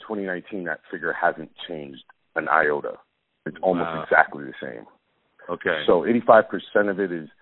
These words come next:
Speaker 1: white women alone. Then out of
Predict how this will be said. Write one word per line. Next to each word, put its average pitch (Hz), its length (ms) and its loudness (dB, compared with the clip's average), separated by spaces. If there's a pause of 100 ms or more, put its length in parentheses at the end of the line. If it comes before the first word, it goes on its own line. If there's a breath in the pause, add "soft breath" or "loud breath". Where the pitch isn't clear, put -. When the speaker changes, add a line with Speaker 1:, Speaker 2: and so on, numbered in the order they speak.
(500 soft breath)
Speaker 1:
white 92 260 2
women 101 240 -2
alone. 85 500 -4 (760)
Then 101 220 6
out 92 200 -2
of 80 160 -8